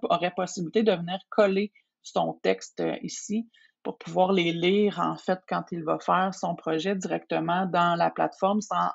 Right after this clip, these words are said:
entendre le son du papier, là, qui, euh, qui bouge. Fait que l'élève pourrait venir coller son texte ici, tout simplement, pour pouvoir l'avoir facilement sous les yeux. Et ensuite, on va faire un tour tout à l'heure dans, euh,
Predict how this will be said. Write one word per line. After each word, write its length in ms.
entendre 560
le 160
son 240
du 160
papier, 440
là, 160
qui, 300
euh, 80
qui 120
bouge. 520
Fait 120
que 180
l'élève 420
pourrait 220
venir 260
coller 400
son 280
texte 420
ici, 440
tout 100
simplement, 680
pour 180
pouvoir 420
l'avoir 580
facilement 580
sous 200
les 280
yeux. 140
Et 120
ensuite, 360
on 80
va 100
faire 200
un 140
tour 200
tout 180
à 60
l'heure 280
dans, 400
euh, 360